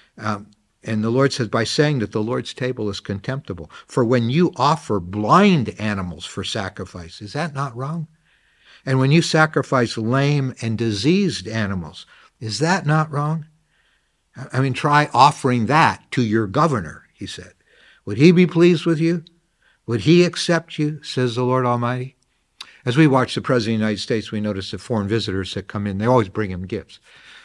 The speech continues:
And he's saying, "If you were to bring a gift for your governor, uh,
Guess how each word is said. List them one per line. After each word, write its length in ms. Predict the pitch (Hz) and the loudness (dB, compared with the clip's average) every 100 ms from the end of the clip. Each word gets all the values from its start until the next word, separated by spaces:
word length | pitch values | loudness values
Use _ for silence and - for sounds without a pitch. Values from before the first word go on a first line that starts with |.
| _ _ - | _ _ -6
And 100 | 123 | -4
he's 120 | 131 | 0
saying, 340 | 160 139 127 - | 2 2 2 -2
"If 200 | 120 160 | -2 2
you 80 | |
were 80 | 190 | 2
to 60 | 147 | 2
bring 180 | 127 123 | 0 0
a 60 | |
gift 260 | 104 120 - | 0 -2 -2
for 100 | - | -4
your 140 | 101 | -4
governor, 480 | 101 107 95 90 92 _ _ _ _ _ _ _ _ _ _ - _ | -2 -4 -4 -6 -8 _ _ _ _ _ _ _ _ _ _ -20 _
uh, 220 | 107 107 | -2 -2